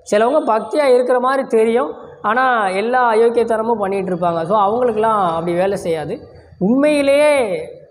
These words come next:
பக்தியா இருக்கிறவங்களுக்கு அந்த அநாகத சக்கரம் வந்து கண்டிப்பாக வேலை செய்யும். So இதுல நாமளே நம்மளை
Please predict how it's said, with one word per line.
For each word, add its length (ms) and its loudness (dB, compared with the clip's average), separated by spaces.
பக்தியா 460 0
இருக்கிறவங்களுக்கு 720 -6
அந்த 340 -4
அநாகத 420 0
சக்கரம் 380 -6
வந்து 200 -8
கண்டிப்பாக 600 -2
வேலை 340 2
செய்யும். 540 -8
So 180 0
இதுல 160 2
நாமளே 340 2
நம்மளை 280 0